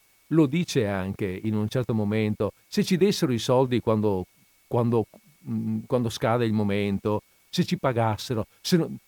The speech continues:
letteralmente dice: "Se noi fesse i mesi de cento di", cioè pagare la mensilità <laughs> a cento giorni anziché a trenta,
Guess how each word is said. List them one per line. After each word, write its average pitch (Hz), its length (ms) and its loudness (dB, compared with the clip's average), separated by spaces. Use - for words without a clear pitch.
letteralmente 165 680 6
dice: 160 280 4
"Se 170 160 4
noi 160 160 4
fesse 202 400 2
i 131 120 4
mesi 147 440 2
de 113 140 0
cento 120 460 0
di", 90 160 -2
cioè - 200 -6
pagare 156 680 2
la 135 120 2
mensilità 127 720 0
<laughs> - 100 -10
a 139 180 0
cento 156 320 4
giorni 127 400 4
anziché 104 300 -2
a 104 60 -2
trenta, 95 500 -2